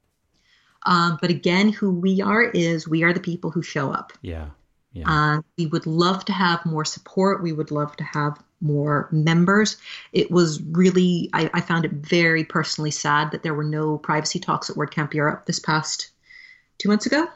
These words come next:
Speaker 2: Hmm.
Speaker 1: Not only a month ago. Um, couple, a couple of team members submitted ones. No, none were accepted.
Speaker 2: Hmm.
Speaker 1: Um, we had a little W P Cafe session,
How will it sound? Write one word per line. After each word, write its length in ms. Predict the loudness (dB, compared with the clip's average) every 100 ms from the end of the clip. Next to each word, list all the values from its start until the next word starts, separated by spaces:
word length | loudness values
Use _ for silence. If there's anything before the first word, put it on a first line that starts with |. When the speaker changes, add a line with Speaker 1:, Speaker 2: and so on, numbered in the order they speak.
| _
Speaker 2:
Hmm. 240 | -6 -6 -6
Speaker 1:
Not 420 | -12 _ _ -6
only 160 | 0 2
a 40 |
month 260 | 2 0 -2
ago. 340 | 0 0 0 0
Um, 240 | 2 0
couple, 500 | 2 2 4 2 2
a 80 | -2
couple 340 | -2 0 2
of 160 | 0 -4
team 220 | 0 2
members 280 | 2 -2 -4
submitted 380 | -4 -2 0 2
ones. 300 | 2 4 2
No, 220 | 0 0
none 340 | 0 0 2
were 80 | 2
accepted. 540 | 0 -2 -4 -4 -6 -6 _ _ _
Speaker 2:
Hmm. 280 | -12 -8 2
Speaker 1:
Um, 240 | 2 2 -2 _ _ _ _ _ _ -2
we 80 | 0
had 200 | 2 2
a 40 | 4
little 200 | 2 0
W 280 | -2 -2
P 180 | -4 -8
Cafe 420 | -2 -2 0 -4
session, 560 | -6 -6 -8 -6 -6